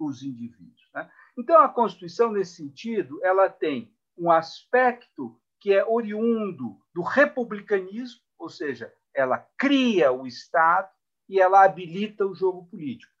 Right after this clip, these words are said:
E, de outra, ela tem uma perna, uma estrutura liberal, porque ela estabelece que esse poder que foi criado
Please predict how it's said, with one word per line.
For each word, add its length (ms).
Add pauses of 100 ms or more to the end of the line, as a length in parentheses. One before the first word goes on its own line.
(180)
E, 120
de 160
outra, 520 (140)
ela 260
tem 200
uma 220
perna, 640 (140)
uma 140
estrutura 800
liberal, 600 (200)
porque 240
ela 120
estabelece 840
que 200
esse 300
poder 400
que 100 (120)
foi 200 (140)
criado 580